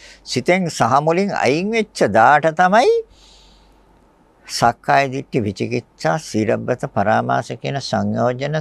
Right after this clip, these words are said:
තුනම අයින් වෙන්නේ. ඒකට උපකාර කරන්නේ අනාත්ම ලක්ෂණය. ඒතර අනාත්ම ලක්ෂණයෙන්, අනාත්ම ලක්ෂණ දර්ශනයෙන් අපිට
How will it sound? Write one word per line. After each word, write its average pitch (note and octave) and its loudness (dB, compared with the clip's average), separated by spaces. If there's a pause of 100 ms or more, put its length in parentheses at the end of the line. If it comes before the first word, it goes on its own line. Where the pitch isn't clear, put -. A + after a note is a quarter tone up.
(100)
තුනම A#2 -2
අයින් B2 -2
වෙන්නේ. C#4 -2 (760)
ඒකට F#3+ 4 (160)
උපකාර A#2+ 2
කරන්නේ A#2+ -2 (120)
අනාත්ම E3+ 0
ලක්ෂණය. F3 -4 (720)
ඒතර - -2
අනාත්ම F3 2
ලක්ෂණයෙන්, D#3+ 0
අනාත්ම D#3 0
ලක්ෂණ F#3 -2
දර්ශනයෙන් G3+ 2 (680)
අපිට G#3 0